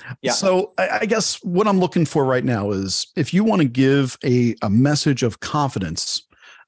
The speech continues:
Speaker 2: to the banking public, and people
Speaker 1: Mm-hmm.
Speaker 2: that are hearing the headlines right now, they're seeing podcasts, they're seeing what the people on social media are saying.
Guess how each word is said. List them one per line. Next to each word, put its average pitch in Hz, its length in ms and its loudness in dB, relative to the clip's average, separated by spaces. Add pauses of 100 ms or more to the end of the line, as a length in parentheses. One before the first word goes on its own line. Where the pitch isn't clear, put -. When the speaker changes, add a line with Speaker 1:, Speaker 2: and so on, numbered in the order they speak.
(140)
Speaker 2:
to 131 760 2 (480)
the 143 180 -2
banking 143 500 0
public, - 500 -6 (360)
and 113 160 0
people 143 300 2
Speaker 1:
Mm-hmm. 123 60 0
Speaker 2:
that 127 160 -2 (120)
are 123 340 0 (500)
hearing 175 340 2
the 147 80 2
headlines 143 400 2
right 131 140 0
now, 127 180 0
they're 120 160 0
seeing 147 320 2
podcasts, 135 600 -2
they're 123 100 -2
seeing 147 320 2
what 127 220 0
the 123 100 0
people 131 320 0
on 120 140 2
social 131 300 0
media 120 240 2
are 104 100 0
saying. 104 380 -2